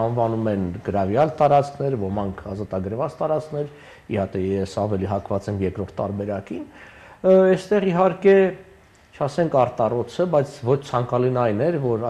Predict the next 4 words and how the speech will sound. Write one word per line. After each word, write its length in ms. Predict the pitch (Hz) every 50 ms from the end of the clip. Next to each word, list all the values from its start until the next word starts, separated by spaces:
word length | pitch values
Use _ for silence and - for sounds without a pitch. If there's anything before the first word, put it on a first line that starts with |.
| 104
այդ, 160 | 101 98 - -
ը, 720 | - - - - - - - - - _ - - 110 101 - 104
տարածքները, 720 | 104 104 107 104 - - - 120 117 107 92 95 98 123 160 196
ը, 500 | 196 175 - - - - - 123 120